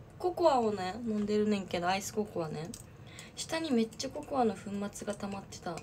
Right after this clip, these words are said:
だから味しいひんなと思ってたんよ。かなぴ。でも、ココアの粉末食べるの好き。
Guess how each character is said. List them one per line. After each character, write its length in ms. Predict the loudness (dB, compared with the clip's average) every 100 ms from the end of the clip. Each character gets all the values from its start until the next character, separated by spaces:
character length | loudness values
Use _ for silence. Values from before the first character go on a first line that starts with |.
| -10
だ 100 | -10
か 140 | -6 0
ら 100 | 0
味 200 | 0 0
し 160 | 0
い 40 | 0
ひ 100 | -2
ん 100 | -4
な 120 | -8
と 120 | -10 -12
思 100 | -12
っ 20 |
て 140 | -12
た 100 | -12
ん 40 | -12
よ。 60 | -10 -12 -14 -18 -18 -20 -18 -18 -18 -16
か 60 | -14
な 100 | -14
ぴ。 100 | -14 -16 -16 -18 -18 -18 -18 -18 -18 -18 -18 -18 -18 -18 -18 -18 -18 -18 -18 -18 -18 -18 -18 -18 -18 -18 -18 -4
で 140 | 4 8
も、 160 | 8
コ 140 | 6 2
コ 200 | 4 4
ア 40 |
の 260 | 4 0 -2 -6 -16 -20 -18 -18 -18 -18 -18 -14 -10
粉 80 | -8 -8 -10
末 160 | -10
食 120 | -8
べ 60 | -6
る 60 | -6
の 60 |
好 60 | -8
き。 260 | -10 -12